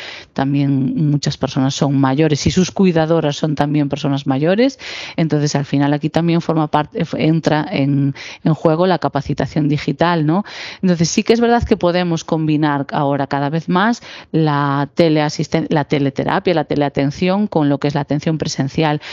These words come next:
Entonces, por ejemplo, a nivel de, eh, psicología, pues se pueden hacer algunas sesiones ya de forma telemática. Y entonces, bueno, pues estamos trabajando un poquito de esa forma, eh, intentando que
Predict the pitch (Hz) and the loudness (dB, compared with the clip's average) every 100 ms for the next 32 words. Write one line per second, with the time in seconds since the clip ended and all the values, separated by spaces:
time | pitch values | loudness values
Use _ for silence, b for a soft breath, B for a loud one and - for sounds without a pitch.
0 | B - 160 - 147 143 151 147 139 143 | B -4 -4 -2 -2 0 0 0 0 2
1 | 147 143 135 143 147 139 147 - - 190 | 2 2 2 0 0 -2 -4 -10 -6 -2
2 | 160 165 - 165 139 139 - 196 190 151 | 0 -2 -4 0 0 0 0 2 2 0
3 | B B B - 143 147 151 143 139 139 | B B B -2 -2 0 0 2 0 0
4 | 147 139 135 147 143 139 143 156 139 147 | 0 0 0 0 0 0 -2 -4 -2 0
5 | 139 139 147 143 139 147 143 147 135 131 | 2 0 0 0 0 -2 -4 -2 -4 -2
6 | 143 143 175 180 175 - 165 165 B B | -4 0 0 2 -2 0 0 0 B B
7 | B B 202 185 196 226 214 214 190 196 | B B 0 2 4 2 2 0 0 0
8 | 170 151 160 165 180 175 180 190 180 175 | 0 0 0 0 0 2 2 0 0 2
9 | 170 170 185 - 180 165 170 175 - 190 | 0 0 -2 2 0 2 0 0 -2 0
10 | 185 165 156 156 156 - - - - - | 0 2 2 2 0 0 -2 -2 -2 -2
11 | 156 147 151 151 165 170 165 170 | -2 0 0 0 0 0 0 0